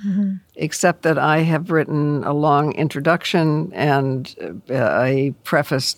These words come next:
Speaker 2: to all the chapters and so on, which meant it took me much longer to do this book than I anticipated.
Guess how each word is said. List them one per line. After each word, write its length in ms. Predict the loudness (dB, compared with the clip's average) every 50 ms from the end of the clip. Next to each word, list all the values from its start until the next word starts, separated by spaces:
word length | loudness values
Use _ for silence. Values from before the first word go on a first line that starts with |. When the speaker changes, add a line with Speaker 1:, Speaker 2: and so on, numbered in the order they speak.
| -6 -4
Speaker 2:
to 300 | -4 -4 -2 -4 -4 -2
all 160 | -2 -2 -2
the 100 | -2 -4
chapters 720 | -4 0 0 0 0 0 -2 -2 0 0 0 -2 -2 -4
and 160 | -4 -4 -2
so 180 | 0 0 2 2
on, 240 | 2 2 0 -2 -4 -8 _ _ -6
which 240 | -6 -6 -4 -2 0
meant 340 | 2 2 2 0 -2 -4
it 160 | -6 -6 -4 -2
took 220 | -4 -4 -2 0
me 120 | 0 2
much 280 | 2 2 0 0 0 0
longer 340 | 2 2 2 2 2 0 0
to 100 | -2 -2
do 160 | -2 -2 -2
this 160 | -2 -4 -4 -2
book 240 | -2 -2 -2 -2
than 120 | -2 0 0
I 180 | 2 0 0
anticipated. 760 | 0 -2 -2 -2 -2 -4 -4 -4 -4 -4 -2 -2 -2 -2 -4